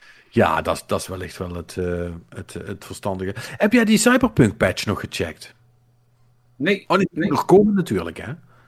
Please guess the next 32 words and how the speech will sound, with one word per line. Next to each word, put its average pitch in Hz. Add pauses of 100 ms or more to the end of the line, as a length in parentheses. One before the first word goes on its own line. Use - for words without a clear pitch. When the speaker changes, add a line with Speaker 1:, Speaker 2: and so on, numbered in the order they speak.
(440)
Speaker 2:
Ik, 113
ik 127
was 123
natuurlijk 113
klaar 120
met 110
Cyberpunk 107
en 101
ik, 95
ik 110
heb 113
hem 104
zelfs 110
al 120
van 120
mijn 107
P -
C - (100)
afgehaald. 95 (360)
Ik 98
had 98
zoiets, 98
maar 90
voorlopig 117
ga -
Speaker 1:
Oh. 180
Speaker 2:
ik -
dat 95
toch -
niet 92
doen. 92 (480)
Speaker 1:
Oh. 160